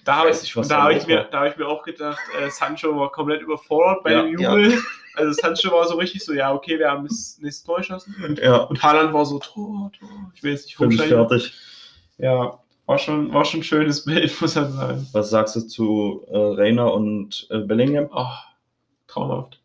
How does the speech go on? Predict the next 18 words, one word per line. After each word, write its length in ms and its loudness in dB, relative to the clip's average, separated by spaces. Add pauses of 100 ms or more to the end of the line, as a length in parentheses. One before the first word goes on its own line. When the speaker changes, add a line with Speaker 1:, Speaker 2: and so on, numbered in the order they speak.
Speaker 1:
traumhaft. 380 -14 (540)
Also 240 0
Reina, 580 2 (440)
findet 260 0
immer 160 6
mehr 240 0
rein, 280 0
ist 120 -4
einfach 260 -6
super, 460 -2
hat 100 -2
jetzt 200 -2
auch 160 -2
sein 500 2 (100)
erstes 260 -4
Tor 120 2
geschossen. 480 -2
Speaker 2:
Mhm. 480 -2